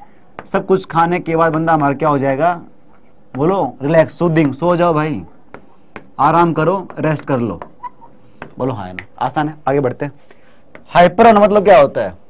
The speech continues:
गुस्से में होना नहीं बनेगा आपका। Annoy क्या होना? न-, नाराज होना। What is ebullient? इसका होता क्या बनेगा? ईबू, ई बी यू डबल एल आई ई एन टी।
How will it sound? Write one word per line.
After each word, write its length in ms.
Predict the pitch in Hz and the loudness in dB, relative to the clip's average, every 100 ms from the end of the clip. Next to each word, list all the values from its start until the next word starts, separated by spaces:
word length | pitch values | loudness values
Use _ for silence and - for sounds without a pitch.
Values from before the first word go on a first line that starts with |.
| - - | -20 -14
गुस्से 280 | 120 - 165 | -10 -2 0
में 80 | 170 | 0
होना 140 | 151 | 0
नहीं 140 | 135 | -2
बनेगा 300 | 120 139 135 | -2 -2 2
आपका। 200 | 135 - 135 - - - - - | 0 -2 -10 -12 -20 -20 -10 0
Annoy 380 | 175 185 208 208 | 4 6 6 4
क्या 440 | - - 139 175 | -2 -20 2 4
होना? 400 | 160 180 135 107 - - | 6 6 4 2 -10 -10
न-, 120 | 127 135 | -10 2
नाराज 260 | 156 170 151 | 4 6 4
होना। 200 | 151 151 - - - - - - - - - - - 185 | 0 -4 -8 -20 -20 -20 -20 -20 -20 -20 -20 -20 -2 2
What 140 | 202 | 4
is 160 | 175 160 170 | 2 -2 -4
ebullient? 400 | 156 131 110 107 | -2 -2 -4 -8
इसका 160 | - | -8
होता 120 | 123 92 | -8 -8
क्या 160 | 98 | -10
बनेगा? 320 | 85 87 80 - - - - - - - - - - | -12 -14 -18 -20 -20 -20 -20 -20 -20 -20 -20 -12 -2
ईबू, 340 | 180 165 135 - - - - - - - - - - - - - - - - - - - - - - | 0 2 0 -2 -16 -20 -20 -20 -20 -20 -20 -20 -20 -20 -20 -20 -20 -20 -20 -20 -20 -20 -20 -18 2
ई 220 | 202 233 | 6 6
बी 340 | 214 175 208 202 | 6 6 6 6
यू 240 | 180 196 | 4 4
डबल 380 | 175 175 175 202 | 6 6 6 6
एल 240 | 190 196 214 | 6 6 6
आई 240 | 156 165 | 4 4
ई 160 | 180 147 | 2 2
एन 160 | 131 | 0
टी। 240 | 110 98 | -4 -10